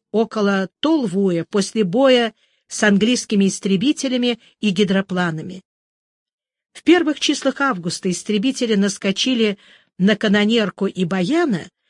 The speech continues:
стоявших в дозоре острова Салп. Истребители носились с неимоверной скоростью.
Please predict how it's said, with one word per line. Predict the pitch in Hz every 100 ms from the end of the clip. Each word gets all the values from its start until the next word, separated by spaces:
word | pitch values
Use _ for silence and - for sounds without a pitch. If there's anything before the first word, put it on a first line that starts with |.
| _
стоявших | - - 233 294 330 - 254
в | 190
дозоре | 220 202 294 277 269 -
острова | 226 247 - 240 233
Салп. | - - 180 170 185 _ _ _ _ _ _ _ _ _ _
Истребители | 220 233 - 254 269 349 349 302
носились | 269 254 - 311 277 262
с | -
неимоверной | 233 226 220 285 254 262
скоростью. | - - 240 196 165 - -